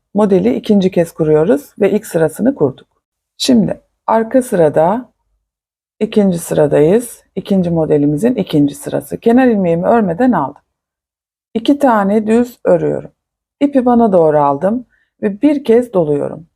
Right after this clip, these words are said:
Şu üç ilmeği şöyle birlikte ters ördüm. Şişimden çıkarmıyorum. İki ilmeği şişime alıp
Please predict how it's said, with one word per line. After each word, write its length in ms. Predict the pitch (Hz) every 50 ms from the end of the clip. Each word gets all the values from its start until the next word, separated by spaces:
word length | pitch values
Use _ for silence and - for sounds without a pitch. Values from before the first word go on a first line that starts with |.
| _ _ _ _ _ _ _ _ _ _ _ _ _
Şu 160 | - - -
üç 320 | - - 285 285 285 -
ilmeği 760 | 208 208 190 180 170 160 156 156 156 160 160 180 196 220 220 - _ _ _ _
şöyle 680 | _ - - 175 160 151 143 147 151 170 202 220 - _ _ _ _ _ _
birlikte 920 | - 202 247 254 240 202 196 175 175 _ - 170 165 175 190 208 226 220 - _ _
ters 380 | - 190 180 175 196 208 - -
ördüm. 520 | - 180 160 151 139 131 135 147 151 - _ _ _ _ _ _ _ _
Şişimden 580 | - 277 285 285 311 294 247 202 185 170 165
çıkarmıyorum. 1000 | 160 - - - 180 170 180 208 233 247 254 254 254 254 247 254 254 247 254 262 - _ _ _ _ _ _ _ _ _ _ _ _ _ _ _ _ _ _ -
İki 240 | 214 214 - 262 269
ilmeği 440 | 254 208 185 180 165 160 160 156 156
şişime 560 | - - - - - - - 196 190 185 175
alıp 440 | - - 160 175 208 247 247 -